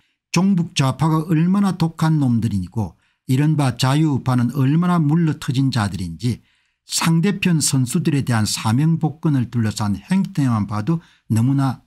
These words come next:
잘 알 수가 있습니다. 윤 대통령은 뭐 폼 좀 잡고 싶겠죠 뭐. '내가 관대한 군주다.'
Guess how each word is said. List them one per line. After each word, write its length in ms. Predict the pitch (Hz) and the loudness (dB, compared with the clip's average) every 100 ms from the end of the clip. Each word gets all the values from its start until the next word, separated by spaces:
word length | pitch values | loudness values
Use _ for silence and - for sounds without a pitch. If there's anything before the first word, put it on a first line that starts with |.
| - | -4
잘 260 | 123 131 | -2 -2
알 240 | - 92 87 | -2 -6 -6
수가 260 | - 110 | -8 -8
있습니다. 640 | 90 - 98 95 90 - _ _ _ _ _ | -8 -10 -16 -16 -16 -18 _ _ _ _ _
윤 200 | 151 202 | 0 2
대통령은 680 | 214 208 175 143 135 117 113 | 0 0 0 2 2 0 -2
뭐 340 | 127 143 147 - _ _ _ | -2 -2 -4 -10 _ _ _
폼 220 | 226 208 | 0 0
좀 160 | 160 110 | 0 0
잡고 300 | - - 170 | -2 -2 -4
싶겠죠 500 | 170 - 226 - 101 | -4 -6 -8 -6 -8
뭐. 180 | 87 - _ _ _ _ | -8 -14 _ _ _ _
'내가 320 | 107 101 110 | -2 0 -2
관대한 560 | - 110 110 127 135 131 | 0 0 2 2 2 0
군주다.' 600 | 151 165 127 104 90 85 | 0 0 0 -2 -4 -10